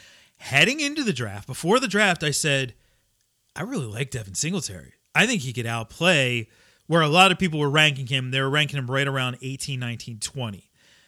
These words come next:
I was like, "I think he can outplay that." He's got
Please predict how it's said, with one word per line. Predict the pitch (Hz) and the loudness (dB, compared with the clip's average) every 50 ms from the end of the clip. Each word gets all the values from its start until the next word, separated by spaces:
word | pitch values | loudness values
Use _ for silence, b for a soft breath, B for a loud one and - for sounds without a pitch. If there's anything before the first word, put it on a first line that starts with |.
| b b b b | b b b b
I | 143 | -4
was | 143 131 | -4 -2
like, | 139 135 123 - _ _ | -2 -4 -4 -6 _ _
"I | 160 185 226 | 2 2 4
think | 233 233 190 | 4 2 0
he | 170 147 147 | 0 0 0
can | 143 135 | 0 0
outplay | 123 113 104 - - - 202 196 185 | -2 -4 -8 -10 -2 0 0 2 2
that." | 185 180 170 170 165 160 - _ | 0 0 0 -2 -4 -6 -8 _
He's | - 139 139 123 117 | -10 -8 -8 -8 -6
got | 117 131 123 120 117 117 - | -4 -4 -4 -4 -4 -6 -10